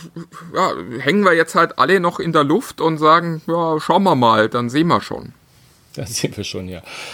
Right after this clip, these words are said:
Speaker 2: Äh, komm, dann lass uns mal ganz schnell nur einmal sagen, es,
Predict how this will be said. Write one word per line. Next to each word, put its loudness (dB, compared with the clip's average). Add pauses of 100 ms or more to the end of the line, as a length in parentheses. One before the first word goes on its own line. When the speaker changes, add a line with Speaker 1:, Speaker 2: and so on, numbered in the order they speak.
(140)
Speaker 2:
Äh, -6 (180)
komm, 2
dann 4
lass 2
uns -2
mal 4
ganz -2
schnell 2
nur 2
einmal 2
sagen, 2
es, -4